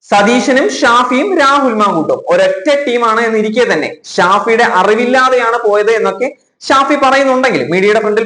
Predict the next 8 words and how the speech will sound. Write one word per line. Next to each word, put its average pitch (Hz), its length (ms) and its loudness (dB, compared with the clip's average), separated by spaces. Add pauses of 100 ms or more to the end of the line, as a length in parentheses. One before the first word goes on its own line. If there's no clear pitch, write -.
പറയുന്നുണ്ട് 226 420 0 (120)
എന്നുണ്ടെങ്കിലും, 170 500 -4 (420)
കോൺഗ്രസിനകത്ത് 247 880 0
ഇപ്പോൾ 202 260 2
ഒരു 202 80 2 (180)
തീപ്പൊരി 208 420 0
തന്നെ 127 160 -6 (100)
പടർന്നിരിക്കുകയാണ്. 123 760 -6